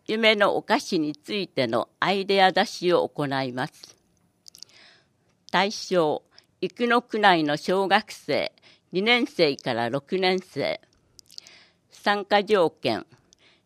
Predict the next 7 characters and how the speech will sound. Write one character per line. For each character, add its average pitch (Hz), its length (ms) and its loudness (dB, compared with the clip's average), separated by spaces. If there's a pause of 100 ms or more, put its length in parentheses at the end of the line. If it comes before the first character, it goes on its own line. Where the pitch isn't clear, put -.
(160)
生 240 260 -6
野 233 160 2
区 220 220 -6
内 165 280 4
に 117 260 -6 (180)
在 208 320 4
学 180 520 -2